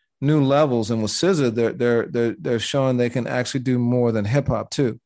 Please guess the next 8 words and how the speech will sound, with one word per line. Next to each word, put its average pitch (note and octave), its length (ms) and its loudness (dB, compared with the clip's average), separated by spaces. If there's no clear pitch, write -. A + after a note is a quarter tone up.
Now A#2+ 260 0
that, A#2+ 180 0
now C3 280 0
they're B2+ 160 2
not A#2+ 340 0
just A#2 480 -2
Def B2+ 240 0
Jam, A2 440 -4